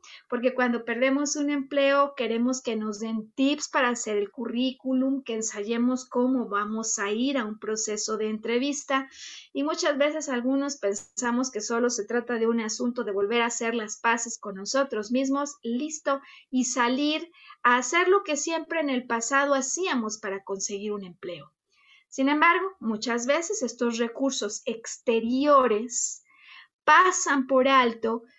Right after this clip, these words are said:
la piedra angular desde donde emerge al exterior mi proyección y la huella con la que yo quiero impactar a un empleador. Estoy hablando de la autoimagen o el autoconcepto,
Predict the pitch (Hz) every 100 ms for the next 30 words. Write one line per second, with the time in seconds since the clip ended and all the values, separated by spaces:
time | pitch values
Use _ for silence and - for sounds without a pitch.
0 | _ 262 254 240 240 - 311 403 440 440
1 | 392 311 262 277 277 254 240 262 233 220
2 | 254 262 240 233 254 233 262 262 262 247
3 | 254 262 269 311 349 349 - 262 220 254
4 | 302 - - 311 294 262 240 226 254 262
5 | _ _ _ _ - 247 277 302 285 247
6 | - 277 233 247 262 269 254 233 214 277
7 | 403 302 214 - 208 208 202 208 214 233
8 | 226 220 202 208 214 277 - 220 220 214
9 | 202 202 196 - 185 175 170 165 _ -
10 | - - 262 - 240 254 277 269 233 240
11 | 269 302 - 226 226 240 254 - 254 233
12 | - _ 285 302 302 - 320 330 320 311
13 | 302 262 226 - 233 240 220 226 302 285
14 | 254 208 - 196 196 202 - 320 320 -
15 | 208 196